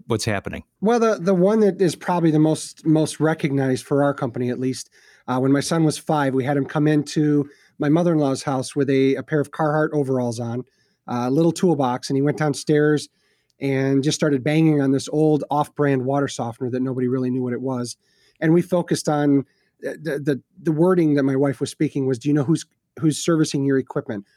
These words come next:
Speaker 2: Are they certified? Do they have the credentials to be servicing it?" And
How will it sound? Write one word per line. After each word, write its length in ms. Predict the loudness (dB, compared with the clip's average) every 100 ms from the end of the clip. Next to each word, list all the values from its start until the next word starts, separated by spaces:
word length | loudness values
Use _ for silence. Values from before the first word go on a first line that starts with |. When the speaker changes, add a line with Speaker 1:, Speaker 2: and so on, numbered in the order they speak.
| -10
Speaker 2:
Are 100 | -6
they 120 | -4
certified? 640 | -4 0 0 0 -4 -4 -6
Do 100 | -6
they 120 | -6
have 300 | -4 -4 -4 _ _ -12
the 60 | -4
credentials 480 | 0 0 -2 -4 -6
to 80 |
be 80 | -6
servicing 480 | -2 -2 0 -4 -4
it?" 120 | -6
And 160 | -6